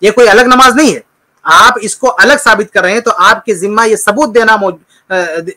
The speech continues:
देना लाजिम है कि आप इस चीज को साबित करें कि अल्लाह के नबी सल्लल्लाहु अलैहि वसल्लम ने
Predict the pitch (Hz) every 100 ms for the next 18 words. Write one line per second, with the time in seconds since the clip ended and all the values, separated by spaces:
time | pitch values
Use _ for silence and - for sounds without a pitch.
0 | 170 208 202 175 160 165 165 240 233 185
1 | 196 190 - 190 185 - 185 269 - 214
2 | 269 311 _ _ _ _ _ 220 302 349
3 | _ _ _ _ _ _ _ _ _ _
4 | - - 202 208 202 196 196 311 311 -
5 | 208 185 175 165 185 202 202 170 175 175
6 | 165 156 160 185 233 208 233